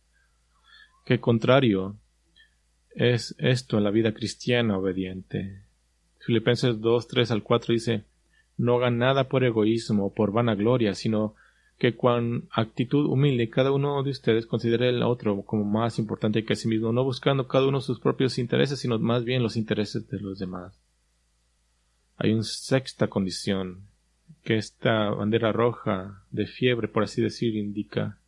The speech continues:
y es el temor, el temor.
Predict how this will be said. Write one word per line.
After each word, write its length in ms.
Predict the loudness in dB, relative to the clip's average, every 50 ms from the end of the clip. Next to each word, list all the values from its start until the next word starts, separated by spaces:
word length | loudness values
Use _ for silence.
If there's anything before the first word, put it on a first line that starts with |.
| _ _ _ _ _ _
y 120 | -4 -2
es 120 | -2 -2 -4
el 120 | -6 -2
temor, 440 | -2 0 0 2 2 0 0 -2 -6 _ _ _ _ _ _ _ _ _ _ _ _ -4
el 160 | -2 -2 0
temor. 420 | 0 0 2 2 0 0 -2 -6